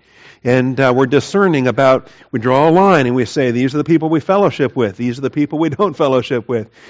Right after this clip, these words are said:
We draw a line and say, "This is the, the, the kind of church I'm going to attend. This is not the kind of church I'm going to attend." Okay?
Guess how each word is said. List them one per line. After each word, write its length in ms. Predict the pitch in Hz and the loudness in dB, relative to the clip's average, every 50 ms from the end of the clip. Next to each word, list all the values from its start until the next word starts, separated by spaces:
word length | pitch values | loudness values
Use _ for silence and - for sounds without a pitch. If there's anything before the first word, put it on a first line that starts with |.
| - - - | -14 -4 0
We 100 | 135 131 | 0 2
draw 320 | - 127 120 131 147 160 | 2 4 2 4 4 4
a 40 | 160 | 4
line 420 | 165 175 190 190 180 165 143 131 | 4 4 4 4 4 4 2 2
and 180 | 123 127 123 110 | 0 0 -2 -4
say, 320 | - - 139 131 131 131 127 _ _ - - - - _ - | -2 -2 0 0 0 -2 -4 _ _ -20 -20 -20 -20 _ -2
"This 200 | 131 120 117 147 | -2 -2 -2 -2
is 80 | 123 | -4
the, 140 | - 156 139 | 0 0 0
the, 440 | - - 131 131 127 127 123 120 147 | 0 0 -2 0 2 2 2 0 -2
the 180 | 127 127 123 120 | -4 -4 -4 -4
kind 220 | - - 147 147 | -4 -4 -2 -2
of 80 | 160 156 | -2 -2
church 240 | - - 202 202 - | 0 -2 -2 -2 0
I'm 100 | 170 139 | -2 -2
going 180 | 135 135 135 131 | -2 0 0 0
to 120 | 127 127 | 0 0
attend. 440 | 123 117 - - 131 117 107 98 101 | 0 -2 -2 -4 -4 -4 -4 -4 -6
This 140 | 117 117 165 | -6 -6 -6
is 100 | 156 - | -4 -2
not 200 | 180 202 214 - | -2 -2 -2 -2
the 60 | 170 | -6
kind 200 | - 165 147 135 | -6 -4 -2 -2
of 80 | 123 113 | -2 -4
church 260 | - 139 127 113 - | -4 -6 -6 -6 -6
I'm 120 | 123 120 | -8 -6
going 180 | 117 120 123 113 | -4 -2 -2 -2
to 100 | 113 113 | -2 -2
attend." 460 | 110 107 - 131 110 101 92 82 104 _ _ | -4 -4 -6 -8 -8 -8 -10 -14 -20 _ _
Okay? 340 | - - 117 117 123 165 180 | -8 -6 -4 -4 -2 -4 -6